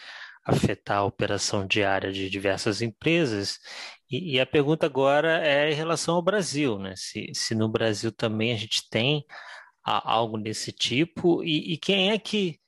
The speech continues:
direciona, quem faz as definições sobre o tema aqui no, no nosso país? É, é a imo ou a gente tem ainda um, um outro órgão que faz essas definições?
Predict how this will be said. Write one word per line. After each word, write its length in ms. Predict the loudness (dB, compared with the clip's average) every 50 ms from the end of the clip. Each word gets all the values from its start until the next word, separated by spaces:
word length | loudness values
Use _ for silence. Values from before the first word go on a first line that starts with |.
| _ _
direciona, 880 | -2 0 2 4 4 4 4 4 2 0 2 2 4 4 2 2 0 -2
quem 220 | -2 -2 -2 -2
faz 360 | -2 0 2 2 2 2 2
as 60 | 0
definições 920 | 0 0 0 0 -2 -2 -2 -2 -2 -2 -2 -2 -2 -2 0 0 0 0 0
sobre 340 | 0 2 2 2 4 4 2
o 60 | 2
tema 580 | 0 _ 0 0 2 2 2 2 0 0 0 -4 -10 -18 -20 -20 -20 _ _
aqui 500 | -8 -8 -8 -6 -10 -4 0 2 2 2
no, 240 | 4 2 2 0 0
no 160 | 0 0 2
nosso 320 | 4 4 4 2 0 -4 -2 0
país? 480 | 0 0 0 0 -2 -4 -4 -4 -4
É, 300 | -6 -6 -4 -2 0 2
é 40 | 2
a 140 | 2 2 0
imo 340 | 0 2 2 2 2 2 2
ou 240 | 2 2 2 0
a 80 | 0 0
gente 260 | -2 -2 -4 -4 -4
tem 200 | -2 -2 0 0
ainda 440 | 2 2 0 2 2 2 2 2 0 -6 _ -20 -20 -20 -20 -20 -20 -20 _ _
um, 300 | -6 -4 -4 -4 -4 -6 -8 -10 -8
um 160 | -4 -2 0 2
outro 460 | 4 4 4 4 4 2 2 4 6
órgão 440 | 6 8 6 6 4 2 0 -4 -8
que 180 | -8 -8 -8 -8
faz 500 | -8 -4 -2 0 2 2 2 0 -2 -2
essas 300 | -4 -4 -4 -4 -2 -2
definições? 1040 | -2 -2 -2 -4 -4 -4 -4 -4 -4 -4 -2 -2 -2 -4 -6 -10 -12 -14 -14 -16